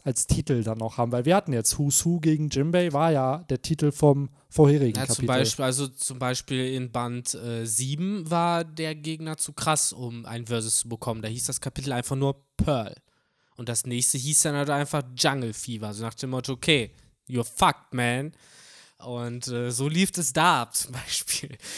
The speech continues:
Speaker 2: Deswegen kann sein, dass Oda da ein bisschen Variation halt reinbringt.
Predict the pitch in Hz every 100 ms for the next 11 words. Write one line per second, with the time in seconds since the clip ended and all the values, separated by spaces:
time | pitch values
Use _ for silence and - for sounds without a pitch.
0 | - 147 135 151 151 151 143 151 139 143
1 | 170 151 - 160 156 160 143 139 139 151
2 | - 147 131 135 127 127 143 135 117 113
3 | 113 117 117 131 190